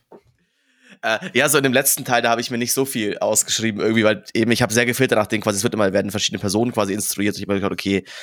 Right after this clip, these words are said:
find ich die Person spannend und auch so ein bisschen bin ich, bin ich sehr darüber geskippt, weil das Buch hat irgendwie sechshundert Seiten. Aber was ich sehr, sehr gut fand, war dann am Ende nochmal quasi die Testing der Impossible Seven Questions That Changed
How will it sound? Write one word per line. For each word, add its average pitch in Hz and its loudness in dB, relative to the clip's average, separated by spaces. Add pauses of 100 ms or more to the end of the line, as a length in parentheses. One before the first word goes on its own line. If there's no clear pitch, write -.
(160)
find 120 -4
ich 117 -4
die 110 -2
Person 110 -2
spannend 101 0
und 92 -4
auch 92 -4
so - -6
ein - -10
bisschen 95 -4
bin 92 -6
ich, - -10
bin - -10
ich 92 -4
sehr 85 0
darüber 95 -2
geskippt, - -6
weil - -6
das 82 -10
Buch 98 -8
hat 95 -2
irgendwie 92 -6
sechshundert 90 -4
Seiten. 92 -4 (340)
Aber 98 0
was 101 -2
ich - -8
sehr, 117 0
sehr 135 -4
gut 147 -8
fand, 117 0
war 98 2
dann 101 -4
am 92 -6
Ende 113 -2
nochmal 101 -4
quasi 98 -4
die 92 -16
Testing 113 -6
der 95 -4
Impossible 101 -8
Seven 110 -6
Questions - -10
That 90 -16
Changed 107 -8